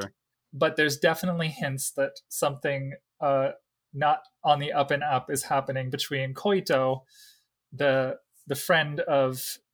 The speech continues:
Speaker 2: of Ai, and
Speaker 1: Hmm.
Speaker 2: their teacher, Mister Sawaki. So
Speaker 1: For
Speaker 2: why don't we
Speaker 1: sure.
Speaker 2: get b-, right into the show? Um, first of all, I just have to talk about this theme song because it might be one of my favorite theme songs.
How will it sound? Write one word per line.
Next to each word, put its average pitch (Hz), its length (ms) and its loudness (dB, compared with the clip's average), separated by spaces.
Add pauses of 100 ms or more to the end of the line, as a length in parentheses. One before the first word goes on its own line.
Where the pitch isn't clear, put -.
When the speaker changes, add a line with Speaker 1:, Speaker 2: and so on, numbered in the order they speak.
(220)
Speaker 2:
of 139 200 0 (100)
Ai, 127 500 0 (240)
and 135 340 0
Speaker 1:
Hmm. 120 120 -2
Speaker 2:
their 127 240 2
teacher, 156 440 0
Mister 131 280 -4
Sawaki. 135 720 0 (240)
So - 500 -6
Speaker 1:
For - 0 -
Speaker 2:
why 277 80 8
don't 302 80 4
we 247 80 6
Speaker 1:
sure. 202 120 6
Speaker 2:
get - 60 0
b-, 202 160 4
right 170 180 6
into 165 220 -2
the 147 100 2
show? 139 400 6
Um, 151 500 2 (260)
first 233 240 2
of 196 100 2
all, 156 460 4
I 202 60 -2
just 220 240 -2
have 277 100 2
to 240 80 0
talk 190 240 8
about 165 200 4
this 147 200 2
theme 151 240 0
song 131 320 0
because 151 260 2
it 170 120 2
might 226 160 2
be 233 80 2
one 185 160 6
of 170 40 4
my 156 140 4
favorite 170 560 0
theme 156 220 0
songs. 135 360 0